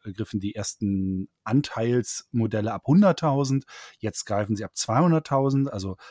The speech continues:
da gibt's sogar gewissen Spielraum drin. Aber das ist, das ist alles egal. Und das ist auch in den heutigen, sagen wir mal, News-Cyclen, in denen sich auch, auch Spieleentwickler, auch, äh,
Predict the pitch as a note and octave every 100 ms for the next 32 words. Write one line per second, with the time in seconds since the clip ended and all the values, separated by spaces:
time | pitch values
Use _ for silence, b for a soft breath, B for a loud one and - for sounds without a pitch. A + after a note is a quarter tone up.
0 | B F#2 G2+ A#2 A#2+ G#2+ G#2+ A#2 _ _
1 | _ - G2+ - G2 - G3+ B2 G#2 G2
2 | C3 B B - A2+ - - - - _
3 | _ _ _ - C#3 - E3 - B2+ F#3
4 | G#3+ A3+ F3+ C3+ D#3 A#2+ A2+ A#2 F#3 D#3
5 | C#3 - B2+ A#2 A2+ D3 C3+ C3 B2 A#2+
6 | A#2+ A#2 G#2 G#2 C3 G3+ - - A2 A2+
7 | A2+ A#2 A#2 G2+ A#2+ A#2+ A2 A2+ C#3 -
8 | B B B - - - A#3 C4 A#2+ G#2
9 | F#2+ F2 - C3 D#3 - C#3+ C#3+ D3